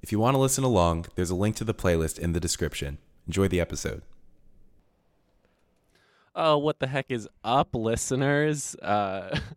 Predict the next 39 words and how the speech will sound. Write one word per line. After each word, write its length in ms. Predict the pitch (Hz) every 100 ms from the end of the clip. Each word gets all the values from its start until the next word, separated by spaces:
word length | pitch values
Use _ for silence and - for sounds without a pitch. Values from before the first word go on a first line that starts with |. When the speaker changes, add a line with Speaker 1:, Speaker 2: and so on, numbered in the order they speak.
| _ _ _
Speaker 1:
Yeah, 260 | - 101 139
what's 260 | 160 175 190
up? 280 | 208 135 -
It's, 260 | 123 -
uh, 420 | 87 113 110 107 101
your, 240 | 104 113 90
I'm 160 | 113
your 120 | 110
co-host, 540 | 104 123 113 120 120 -
Ihai 420 | 107 98 98 98
Nyama. 460 | 95 90 90 87 113
Speaker 2:
I'm 280 | 107 110 120
your 160 | 123 120
other 200 | 107 110
co-host, 480 | - 107 117 113 -
Jamie 300 | 104 104 101
Large, 440 | 95 98 104 101
and 640 | 78 87 87 87 87 87 - _ _ -
it's 200 | 87 -
episode 480 | 87 - - 101 101
two, 240 | 92 82
baby. 720 | 80 85 87 90 92 92 85 78 87 _ _ _ _ _ -
Speaker 1:
And 180 | 107 110
yeah, 240 | 131 180
should 200 | - 113
we, 180 | 127 139
should 180 | - 110
we 80 |
start 260 | 113 - 104
with 140 | 101
the, 300 | - 95 87 - _ _
should 100 | -
we 60 | 82
start 220 | - 92
with 100 | 90
the 80 | -
theme? 320 | 135 143 180 _ _ _ _ _ _ _ _ -
Speaker 2:
The 80 | 95
theme? 340 | 98 101 135